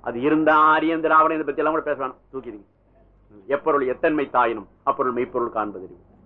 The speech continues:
எப்பொருள் யார் யார் வாய் கேட்பினும் அப்பொருள் மெய்ப்பொருள் காண்பதறிவு. அதனால அது இருக்கு இல்ல தமிழன் வடமொழி இதெல்லாம் பார்த்துங்க.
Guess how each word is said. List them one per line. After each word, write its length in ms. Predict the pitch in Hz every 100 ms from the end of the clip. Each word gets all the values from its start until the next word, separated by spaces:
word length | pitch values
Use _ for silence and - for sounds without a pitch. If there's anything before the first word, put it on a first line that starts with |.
| _ _ -
எப்பொருள் 360 | 165 170 147 135
யார் 280 | 139 196 202
யார் 200 | 196 175
வாய் 280 | 170 160
கேட்பினும் 380 | 151 143 139 123
அப்பொருள் 340 | 131 139 139 123
மெய்ப்பொருள் 400 | 120 120 120 113
காண்பதறிவு. 400 | 107 101 - _
அதனால 400 | 120 131 117 104 123 _ _ _ _ _ _ _
அது 140 | 120 117
இருக்கு 440 | 165 214 185 202
இல்ல 320 | 185 202 202 190
தமிழன் 360 | 185 190 190
வடமொழி 280 | 175 180 180
இதெல்லாம் 260 | 156 156 147
பார்த்துங்க. 260 | 127 104